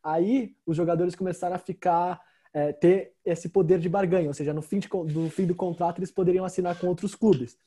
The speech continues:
E foi assim que abriu essa jurisprudência pra,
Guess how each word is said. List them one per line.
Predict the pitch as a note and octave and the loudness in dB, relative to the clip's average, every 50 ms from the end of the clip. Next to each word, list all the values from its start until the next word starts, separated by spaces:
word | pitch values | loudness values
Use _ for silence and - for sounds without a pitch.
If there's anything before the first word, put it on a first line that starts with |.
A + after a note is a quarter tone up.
| _ _ _ _ _ | _ _ _ _ _
E | E3 | -4
foi | D#3 - F3+ F3 E3 | 0 2 4 6 6
assim | D#3+ E3 - - - F#3 F#3 G3+ G#3 G#3 - - - - _ _ | 4 4 0 0 2 2 4 4 2 -2 -6 -14 -20 -20 _ _
que | - F#3+ F#3 | 2 4 4
abriu | E3+ D#3+ D3 E3 E3 | 4 4 4 2 2
essa | D#3 - E3 | 2 2 0
jurisprudência | D3 D#3 D#3 D#3 - - D3+ C#3+ D3+ C#3+ - D#3+ | 0 0 0 -2 -2 -2 -2 0 0 -2 -2 -4
pra, | D3+ - D#3 C#3+ C3+ C3 B2 A#2 | -4 -2 -2 -2 -2 -2 -4 -8